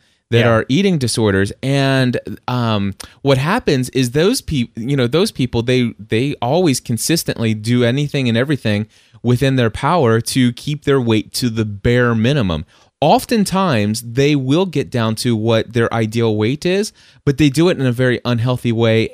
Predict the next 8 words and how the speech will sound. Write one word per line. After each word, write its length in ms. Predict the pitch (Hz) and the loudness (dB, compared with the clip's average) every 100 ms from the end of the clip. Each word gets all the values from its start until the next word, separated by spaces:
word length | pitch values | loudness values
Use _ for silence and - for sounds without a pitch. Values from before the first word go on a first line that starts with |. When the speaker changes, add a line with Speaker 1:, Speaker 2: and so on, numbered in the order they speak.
| 117 | -2
Speaker 1:
that 240 | 123 123 | -2 0
is 240 | 131 185 196 | 0 0 2
making 440 | 139 127 120 107 | 0 0 -2 -2
them 220 | 110 101 | -2 -2
sick 440 | - - 101 - _ _ _ - | -2 0 0 -2 _ _ _ -4
and 400 | 127 123 120 110 | 0 2 0 -2
causes 460 | - 131 123 117 113 | -2 -2 0 -2 0
malnutrition, 880 | 120 123 120 - 120 110 113 107 | 0 2 0 0 -2 0 0 0